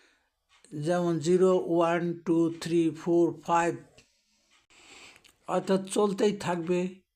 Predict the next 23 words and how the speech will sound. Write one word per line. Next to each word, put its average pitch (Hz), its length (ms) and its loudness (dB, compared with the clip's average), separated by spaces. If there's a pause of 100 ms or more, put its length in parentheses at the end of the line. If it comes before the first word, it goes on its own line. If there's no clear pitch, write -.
(360)
এর 180 240 -2
শেষ 180 240 0 (100)
নেই, 156 200 -4 (800)
ক্রমান্বয়ে 175 520 0
বাড়তেই 160 440 -2
থাকবে। 127 360 -8 (800)
অপরদিকে 180 640 2 (540)
জিরো 196 280 4
থেকে 196 260 0 (540)
বাম 175 240 6 (100)
দিকে 175 320 2 (1120)
ঋণাত্মক 190 480 0
সংখ্যাগুলি 190 600 2 (240)
ক্রমেই 185 400 2 (100)
কমতে 196 400 2
থাকবে। 139 400 -6 (640)
আমরা 170 320 0
জানি 190 360 2 (640)
যে 175 100 2 (140)
সংখ্যা 180 320 -2
যত 165 280 -2 (180)
বড়, 165 180 2 (180)
তার 156 180 -2